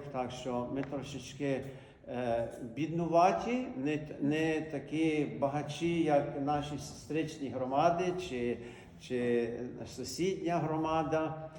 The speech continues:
бо їх там більше число народу, у нас трошечки менше, і ми стараємося,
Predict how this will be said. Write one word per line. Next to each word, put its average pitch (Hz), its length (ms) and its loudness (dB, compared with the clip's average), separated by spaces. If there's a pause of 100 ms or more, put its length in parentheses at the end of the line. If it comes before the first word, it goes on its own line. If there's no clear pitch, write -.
(320)
бо 131 300 2
їх 135 320 2
там 123 420 -2
більше 135 320 -2
число 143 880 4 (160)
народу, 170 800 6 (280)
у - 20 -6
нас 135 320 2
трошечки 120 680 -6
менше, 160 720 0 (220)
і 120 120 -4
ми 131 360 2 (160)
стараємося, 139 1000 -2